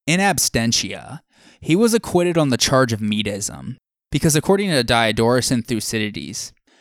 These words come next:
nobody really believed Sparta's story.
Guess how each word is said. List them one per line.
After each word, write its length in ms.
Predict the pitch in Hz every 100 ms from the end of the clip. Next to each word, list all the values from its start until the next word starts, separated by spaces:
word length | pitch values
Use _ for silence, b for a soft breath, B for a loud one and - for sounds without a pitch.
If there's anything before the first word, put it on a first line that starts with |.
| b
nobody 460 | b 156 208 247 240
really 340 | 143 143 139
believed 440 | 123 113 113 110 -
Sparta's 440 | - 107 95 95
story. 680 | - - 78 62 50 - -